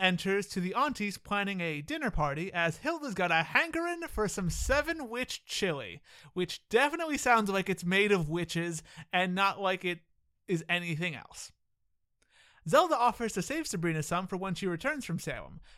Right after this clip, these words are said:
but Sabs says that she can't go as <laughs> she's sick.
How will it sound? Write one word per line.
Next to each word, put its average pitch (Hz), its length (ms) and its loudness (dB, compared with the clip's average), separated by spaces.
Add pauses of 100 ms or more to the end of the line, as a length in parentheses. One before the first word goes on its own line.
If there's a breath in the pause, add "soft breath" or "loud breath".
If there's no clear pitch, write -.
(100 soft breath)
but 165 200 0
Sabs 311 400 -4 (100)
says 170 420 -2
that 170 140 0
she 185 180 -6
can't 240 360 -4
go 190 320 2
as 175 300 4 (520 soft breath)
<laughs> 196 680 6 (360 soft breath)
she's - 360 -4
sick. - 500 -6